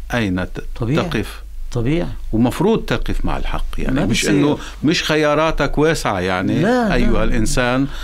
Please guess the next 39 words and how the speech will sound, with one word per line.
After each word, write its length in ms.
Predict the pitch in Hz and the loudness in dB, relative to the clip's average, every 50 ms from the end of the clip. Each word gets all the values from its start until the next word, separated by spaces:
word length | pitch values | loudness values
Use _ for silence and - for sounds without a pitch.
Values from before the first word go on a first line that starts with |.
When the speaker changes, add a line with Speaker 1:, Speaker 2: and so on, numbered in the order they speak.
| - - - - | -10 -10 -2 0
Speaker 2:
لا 160 | 147 202 220 | 2 2 2
Speaker 1:
مفروض 160 | 196 156 196 | 2 2 2
Speaker 2:
خيار 420 | 190 175 180 185 196 190 180 170 175 | 2 2 2 2 2 2 2 2 2
إلا 260 | - 185 180 175 165 | 2 2 2 4 4
الوقوف 440 | 160 160 160 160 - 185 180 143 160 | 4 2 2 0 0 -2 0 0 0
إلى 200 | 165 156 151 147 | 0 2 2 2
جانب 360 | 135 151 160 160 156 143 135 | 2 0 0 0 0 0 0
الحق 300 | 139 123 - - 151 - - 156 | -2 -4 -4 -6 -6 -4 -2 -2
وأهله. 440 | 147 143 - 117 127 - - 113 - | -2 0 2 0 0 0 -2 -2 0
Speaker 1:
و-، 60 | 135 | 0
وألا 400 | 143 160 - 175 185 180 196 208 | 0 2 2 2 2 2 2 2
أنت 100 | - 139 | 2 2
Speaker 2:
هلأ 180 | 143 143 156 - | 2 2 2 2
Speaker 1:
شريك، 420 | - 202 202 185 214 202 - - | 2 2 2 2 2 0 0 2
Speaker 2:
كيف 220 | 180 208 226 196 | 2 2 2 2
Speaker 1:
يعني. 180 | 220 202 190 - | 2 0 -2 0
Speaker 2:
تنصر 420 | 220 214 214 - - 196 196 190 | 0 0 0 0 0 0 0 0
الحق؟ 500 | 185 165 - - 190 202 220 214 - - - - - | 0 0 0 0 0 0 0 -2 -4 -12 -16 -12 -6
في 140 | - 226 214 | -2 0 2
وسائل 500 | 196 190 175 - - 185 180 165 160 156 | 2 2 2 2 0 0 2 2 2 2
متعددة، 680 | 151 147 143 151 143 120 131 151 147 160 175 180 226 220 | 2 0 0 0 0 0 0 0 2 0 2 2 0 0
كل 360 | 220 240 226 214 196 175 151 | 0 0 0 2 2 2 2
بحسبه. 760 | 139 143 - - 135 - - 135 120 113 117 - 127 131 - - - - - - | 0 0 0 -2 -2 0 0 0 0 0 0 0 -2 -4 -4 -6 -10 -10 -4 -2
Speaker 1:
طيب. 140 | 120 110 - - - - - - - - - | -2 -2 -2 -6 -10 -12 -14 -14 -14 -8 -2
اللي 320 | 147 139 151 151 147 156 151 | 0 2 4 4 4 4 2
Speaker 2:
وبحسب 320 | 151 196 - 208 202 180 | 2 2 0 0 0 0
الظروف 360 | 190 170 151 160 180 190 185 | 0 0 2 2 2 2 2
Speaker 1:
ال-، 120 | 165 165 175 | 2 2 2
Speaker 2:
المتاحة. 520 | 170 165 160 160 156 - 147 - 120 139 | 2 2 2 0 0 2 0 2 2 0
Speaker 1:
الر-، 180 | 156 120 123 143 | 0 0 0 0
الراضي، 440 | 131 123 135 139 139 135 - 113 101 | 2 2 2 2 2 2 2 2 2
سماحة 400 | - - 101 92 92 80 73 - | 2 2 2 2 0 0 -2 -4
الشيخ، 420 | - - - 90 80 - - - | -4 -4 -4 -4 -4 -6 -6 -8
يعني 220 | 71 71 73 76 | -8 -6 -6 -4
عادة 360 | 71 92 104 117 110 101 87 - - | -4 -2 -2 0 0 -2 -4 -4 -4
بيقولوا: 600 | 85 85 82 98 104 - 95 95 87 87 92 92 | -6 -4 -2 -2 -2 -2 -2 -2 -2 -2 -4 -4
"الراضي 460 | 95 95 104 101 92 95 82 98 92 | -6 -4 -4 -4 -2 -2 -2 -4 -4
بفعل 460 | 85 98 90 - 104 92 92 92 92 - - | -4 -4 -6 -4 -4 -4 -4 -6 -6 -8 -6
قوم 380 | - 95 101 104 107 117 120 | -4 -4 -2 0 0 -2 -2